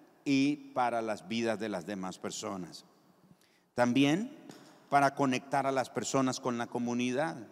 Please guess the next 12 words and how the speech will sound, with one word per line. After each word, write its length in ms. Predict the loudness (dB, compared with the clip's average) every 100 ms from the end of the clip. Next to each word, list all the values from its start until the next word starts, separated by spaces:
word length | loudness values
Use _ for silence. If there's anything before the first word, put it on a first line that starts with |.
| -6
es 160 | -4 -2
decir, 500 | -2 0 0 0 -6 -18 -20 -20 -2
tenemos 600 | 0 2 2 0 -2 -4
que 440 | -2 0 -2 -4 -10 -20 -20 _
tener 460 | 0 2 2 2 2
una 300 | 2 2 -2
visión 640 | -4 -6 0 0 0 -4
hacia 400 | -4 -4 -4 -6 -2
afuera. 520 | -2 0 0 2 0 -4 -18 -20 -20 -20 _ _ -20 _ _ _ _ _ _ _ _ _ _ _ _ _ _ _ _ _ _ _ _ _ _ _ _ -20 _ _ _ _ _ _ _ _ _ _ _ _ _ _ _ -4
No 320 | 2 2 4
puede 280 | 2 2 2
ser 400 | 2 2 0